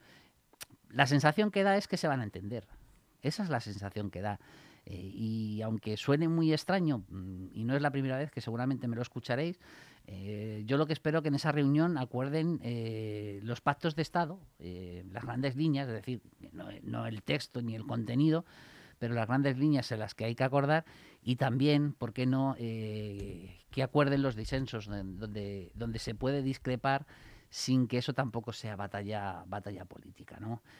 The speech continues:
Es decir, eh, intentar crispar menos, que sería la conclusión,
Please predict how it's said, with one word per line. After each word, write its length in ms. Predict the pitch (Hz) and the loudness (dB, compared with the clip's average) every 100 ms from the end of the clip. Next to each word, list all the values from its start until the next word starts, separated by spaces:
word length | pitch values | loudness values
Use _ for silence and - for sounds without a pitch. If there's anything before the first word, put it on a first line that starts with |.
| - - | -16 -8
Es 100 | 107 | -8
decir, 340 | 104 110 95 - _ - | -6 -6 -8 -16 _ -10
eh, 300 | 95 95 - | -8 -8 0
intentar 600 | 131 127 127 120 143 143 | 2 4 2 2 2 2
crispar 460 | 143 131 - 120 | 0 0 2 2
menos, 420 | 123 127 117 120 - | 2 0 -2 -4 -8
que 120 | 104 | -12
sería 280 | - 110 113 | -8 -4 -2
la 120 | 113 | -2
conclusión, 680 | 113 107 104 - 113 120 | -4 -6 -6 -6 -2 -2